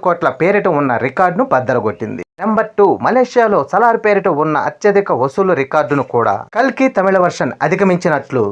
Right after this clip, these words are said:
మూడు రోజుల్లోనే రెండు పాయింట్ రెండు కోట్ల వసూలు చేసినట్లు మలేషియా టికెట్ ట్రెండ్ అనాలిస్ ఎక్స్ వేదికగా పోస్ట్ చేసింది. సలార్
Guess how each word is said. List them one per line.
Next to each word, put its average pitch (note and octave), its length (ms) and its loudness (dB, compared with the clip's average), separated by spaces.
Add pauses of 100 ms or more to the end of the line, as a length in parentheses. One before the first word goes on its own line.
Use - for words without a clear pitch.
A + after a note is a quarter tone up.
(180)
మూడు A#3 220 2
రోజుల్లోనే A3 480 4 (100)
రెండు B3 180 2 (100)
పాయింట్ A#3+ 300 2
రెండు E3 240 0
కోట్ల D#3+ 220 0 (120)
వసూలు A3 360 0
చేసినట్లు C3 540 0 (380)
మలేషియా A#3+ 440 2 (160)
టికెట్ G3+ 320 -2 (100)
ట్రెండ్ D#3+ 320 0 (240)
అనాలిస్ G3 460 0 (360)
ఎక్స్ G#3+ 320 0 (340)
వేదికగా F3+ 560 2 (140)
పోస్ట్ G#3+ 280 0 (120)
చేసింది. A2+ 420 -4 (220)
సలార్ B3 260 2